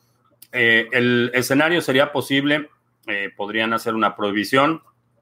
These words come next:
Eh, lo que va a suceder es lo que ha sucedido con todas las cosas que los gobiernos tratan de prohibir y que es el surgimiento de un mercado negro impresionante. Ahora, a diferencia de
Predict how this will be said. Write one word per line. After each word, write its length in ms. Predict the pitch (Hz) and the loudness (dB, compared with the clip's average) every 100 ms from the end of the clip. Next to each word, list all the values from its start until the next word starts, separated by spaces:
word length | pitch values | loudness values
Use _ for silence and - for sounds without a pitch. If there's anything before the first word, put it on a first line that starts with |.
| _ _ _ - | _ _ _ -10
Eh, 80 | 110 | -4
lo 180 | 101 98 | -2 -2
que 80 | 104 | 0
va 100 | 110 | 0
a 20 | |
suceder 460 | 123 107 104 110 110 | 0 -2 0 2 2
es 260 | 107 - | 0 -4
lo 180 | 101 - | -6 -2
que 80 | 110 | -2
ha 40 | |
sucedido 500 | 107 101 101 107 110 | -2 -4 -2 0 0
con 180 | 110 95 | -2 -2
todas 240 | 113 117 104 | 2 2 2
las 160 | 98 | 0
cosas 360 | - 117 113 - | 0 -2 -2 -6
que 100 | 98 | -6
los 160 | 95 | -4
gobiernos 600 | 92 98 107 107 101 - _ _ _ _ _ _ | -2 0 0 0 -2 -4 _ _ _ _ _ _
tratan 320 | - 117 117 113 | 0 2 4 2
de 100 | 107 | 2
prohibir 540 | 120 123 135 147 147 - | 4 4 4 2 0 -4
y 220 | 107 98 | -8 -4
que 180 | 110 110 | 0 0
es 240 | 110 - | -2 -8
el 220 | 101 95 | -6 -6
surgimiento 600 | 92 107 - 110 123 120 | -6 -8 -4 0 0 -2
de 80 | 110 | -2
un 80 | 113 | -2
mercado 420 | 107 98 107 104 | -2 -2 0 0
negro 480 | 104 104 104 101 101 - | 0 -4 -2 -4 -6 -8
impresionante. 1000 | 101 98 101 98 104 107 113 113 92 - _ _ _ _ _ | -6 -6 -6 -6 -2 0 0 -2 -8 -10 _ _ _ _ _
Ahora, 400 | 104 107 104 - - | 0 2 2 0 -4
a 100 | 113 | -2
diferencia 720 | 107 104 113 123 131 139 127 123 | 0 0 2 2 0 2 2 0
de 580 | 110 104 101 98 101 101 | -6 -2 0 0 -2 -6